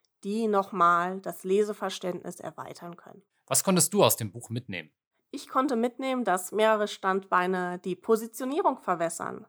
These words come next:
Speaker 1: Und zwar wurde im Buch die Frage gestellt, zu wem haben die Kunden mehr Vertrauen? Zum Webdesigner, der nur eben dieses macht und nichts anderes?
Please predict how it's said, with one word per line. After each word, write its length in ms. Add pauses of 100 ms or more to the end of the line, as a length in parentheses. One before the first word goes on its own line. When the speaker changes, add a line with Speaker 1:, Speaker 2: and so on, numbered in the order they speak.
(600)
Speaker 1:
Und 200
zwar 420
wurde 180
im 140
Buch 180
die 120
Frage 420
gestellt, 640
zu 240
wem 240
haben 240
die 100
Kunden 460
mehr 180
Vertrauen? 540
Zum 220
Webdesigner, 720
der 180
nur 300
eben 340
dieses 440
macht 340
und 160
nichts 280
anderes? 640